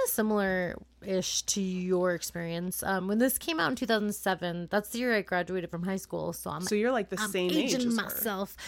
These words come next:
Speaker 1: Yeah,
Speaker 2: Mm.
Speaker 1: basically. Um, and so watching <laughs> this, I watched it for the very first time to prep for this. I've actually, I only got to see it once, but once was enough for me. And
Speaker 2: Fair.
Speaker 1: and kind of <laughs> going along with, like, the content warning,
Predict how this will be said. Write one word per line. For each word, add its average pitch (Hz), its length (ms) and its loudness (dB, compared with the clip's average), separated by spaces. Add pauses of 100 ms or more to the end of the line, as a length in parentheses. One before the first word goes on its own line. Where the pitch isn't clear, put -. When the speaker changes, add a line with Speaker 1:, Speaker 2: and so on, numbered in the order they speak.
(120)
Speaker 1:
Yeah, 262 260 8
Speaker 2:
Mm. 180 60 -2
Speaker 1:
basically. 196 640 -2 (380)
Um, 208 520 6
and 269 200 6
so - 80 4 (240)
watching 214 460 4
<laughs> 262 60 6
this, 285 260 4
I 240 100 8
watched 254 260 8
it 247 160 2
for 233 100 0
the 196 120 2
very 226 260 6
first 208 280 -2
time 170 320 -2
to - 100 -14
prep 190 260 -6
for 175 140 -4
this. - 340 -8
I've 196 180 0
actually, 208 360 0
I - 40 4
only 208 200 2
got 202 220 2
to 185 60 -4
see 190 180 0
it 185 120 0
once, 175 300 -8
but - 280 -4
once 294 520 -4 (260)
was 190 140 -6
enough 180 240 -4
for 175 160 -6
me. 170 180 -6
And 214 240 0
Speaker 2:
Fair. 185 240 -2 (280)
Speaker 1:
and 247 420 2 (1160)
kind 302 200 2
of 277 140 0
<laughs> - 80 -2
going 214 240 2
along 196 360 -2
with, 190 160 -4
like, 180 160 -4
the 180 60 -12
content 190 420 -4
warning, 226 400 0